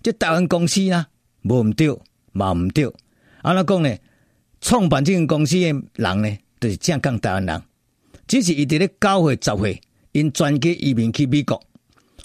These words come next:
落尾伫美国读册，伫美国生囝，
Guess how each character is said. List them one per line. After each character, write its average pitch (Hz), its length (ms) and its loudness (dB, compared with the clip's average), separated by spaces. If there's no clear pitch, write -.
落 139 140 2
尾 226 100 2
伫 147 180 2
美 196 140 2
国 170 240 0
读 127 140 0
册， - 140 -2
伫 120 120 0
美 165 140 2
国 131 180 -4
生 - 360 -2
囝， 165 200 0